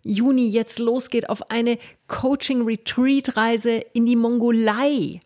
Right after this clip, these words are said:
Das alles wäre nicht möglich gewesen, wenn der Reichsbedenkenträger, der mittlerweile ein ganz schön kleiner Schrumpfkopf in meinem, in meinem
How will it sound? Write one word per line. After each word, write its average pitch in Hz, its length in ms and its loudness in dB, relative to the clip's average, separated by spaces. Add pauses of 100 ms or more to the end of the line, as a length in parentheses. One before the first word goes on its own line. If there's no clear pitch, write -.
(640)
Das 254 260 -4
alles 247 520 -4
wäre 220 240 2
nicht 247 480 2
möglich 262 400 0
gewesen, 196 600 -2 (120)
wenn 202 140 2
der 202 160 2
Reichsbedenkenträger, 220 1400 -2 (480)
der 202 80 -2
mittlerweile 226 560 2
ein 208 160 0
ganz 247 240 -2
schön 254 300 -4
kleiner 220 380 -2
Schrumpfkopf 214 640 -4
in 196 120 0
meinem, 190 340 0
in 190 180 2
meinem 190 440 0